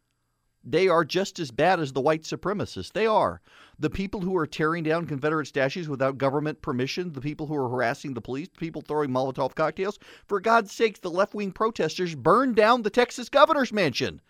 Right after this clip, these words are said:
with Molotov cocktails. That got very little press coverage. That happened several years ago.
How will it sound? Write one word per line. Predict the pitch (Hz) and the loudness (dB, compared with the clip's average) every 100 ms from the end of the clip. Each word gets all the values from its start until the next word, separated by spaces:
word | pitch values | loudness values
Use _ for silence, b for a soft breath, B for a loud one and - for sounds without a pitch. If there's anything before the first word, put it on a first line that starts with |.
| - | -8
with | - | -6
Molotov | 202 240 262 277 269 294 | 4 6 6 6 6 8
cocktails. | 302 294 196 127 76 - - _ _ _ _ _ _ | 8 8 2 0 -2 -12 -20 _ _ _ _ _ _
That | 175 254 - | 4 4 6
got | 196 143 | 4 4
very | 160 147 | 2 2
little | 127 113 | 0 -4
press | - 120 - | 0 -2 0
coverage. | 113 87 87 - - - | -4 -4 -10 -10 -16 -6
That | 156 | -2
happened | 151 - 143 | -2 -4 -6
several | 160 156 | -6 -6
years | 165 175 | -6 -6
ago. | 127 85 - | -6 -8 -10